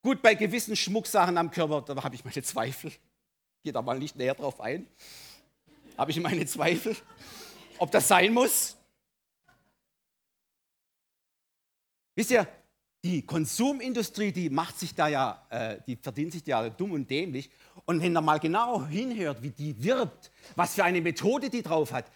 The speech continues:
die sagt dir nämlich ständig, du bist noch nicht optimal genug geformt, ja, du siehst auch noch nicht aus, muss man alles noch optimieren. Ja, die Haut geht noch ein bisschen glatter,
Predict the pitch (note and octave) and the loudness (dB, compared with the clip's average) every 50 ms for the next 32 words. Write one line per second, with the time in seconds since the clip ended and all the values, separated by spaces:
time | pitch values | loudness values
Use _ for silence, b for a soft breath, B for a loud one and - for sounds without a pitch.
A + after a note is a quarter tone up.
0 | b b b b b G#3 A3+ - C4 C4 C4+ C4 - D4 B3+ A3 G3+ F#3 E3+ E3 | b b b b b 0 4 6 6 4 4 4 2 2 4 4 4 2 2 0
1 | - - F#3+ G3+ A#3 C4 A#3 - F3+ C3 F3 E3+ - D3+ D#3+ B2 D#3+ E3+ E3 - | 2 0 0 0 2 -2 -4 -4 -6 -6 -6 -6 -6 -8 -8 -6 -6 -8 -8 -8
2 | - D#3+ D3+ _ - D3+ C#3 B2+ B2+ B2+ A#2 C3+ B2+ B2 B2+ C#3 E3 - - _ | -12 -12 -10 _ -6 -4 -2 -2 -2 -4 -4 -6 -8 -6 -6 -6 -8 -8 -12 _
3 | _ _ _ _ _ _ _ _ - B2+ - - F#3 G3+ A3 A3 A3 G#3+ A3 G3+ | _ _ _ _ _ _ _ _ -12 -10 -4 2 2 4 4 4 2 0 -2 -4
4 | - C#3+ D3+ D#3+ F#3 F#3 - b b b b b - - - F3 D#3 - D#3+ E3 | -2 0 2 2 0 0 -6 b b b b b -14 -8 -8 -6 -4 0 0 0
5 | D#3+ D#3 C3+ A#2+ D3+ C3+ - - - D#3 F#3 G3 F#3 - D#3+ D3 D#3+ D#3+ D3 D3+ | 0 0 -2 -4 -6 -8 -6 -2 2 2 4 4 2 0 -6 -10 -8 -6 -6 -4
6 | - F3 D3 F3+ F3 E3+ - - D#3+ D#3+ E3 F3 G3 G#3+ A3+ A#3 A3 A3 G#3 F#3 | -4 -4 -4 -4 -6 -6 -6 -4 -4 -2 -2 0 0 0 0 -2 -2 -2 -4 -10
7 | b b b b b b b - C3+ D#3+ F3+ G#3 G#3+ E3+ F3+ C3 F3 G3+ G3+ - | b b b b b b b 2 4 6 6 6 4 2 2 2 2 2 2 0
8 | G#3+ G3+ F#3 E3 E3+ C#3 D3 C#3 A#2+ - D3+ D#3+ G3 G#3+ A3+ A3+ G#3+ - b | -4 -2 -2 -2 -2 -2 -6 -10 -4 2 4 4 4 4 2 0 0 -2 b